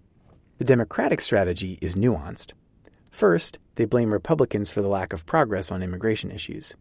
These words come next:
They hope that this will maintain the support of voters from immigrant communities.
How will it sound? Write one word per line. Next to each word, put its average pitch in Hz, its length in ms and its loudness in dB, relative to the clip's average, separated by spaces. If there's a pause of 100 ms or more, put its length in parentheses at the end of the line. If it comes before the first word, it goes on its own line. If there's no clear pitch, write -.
(600)
They 131 100 6
hope 156 160 10
that 123 100 2
this 131 180 4
will 117 100 2
maintain 110 380 0
the 98 80 -2
support 101 360 -4
of 92 60 -6
voters 101 340 0
from 98 180 -8
immigrant 107 400 0
communities. 62 600 -12